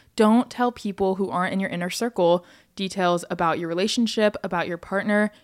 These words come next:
Keep it vague. People don't need to know everything that's going on in your life. Honestly, even with regular life stuff, it's good to keep things for yourself and for your own.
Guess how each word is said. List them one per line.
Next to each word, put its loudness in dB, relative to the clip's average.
Keep -6
it -2
vague. 0
People -2
don't 2
need -4
to -8
know -4
everything -4
that's -10
going -4
on -2
in -4
your -6
life. 2
Honestly, 4
even 0
with 2
regular 4
life 2
stuff, -2
it's -8
good -2
to -12
keep -8
things -2
for -10
yourself 0
and 2
for -4
your -4
own. 2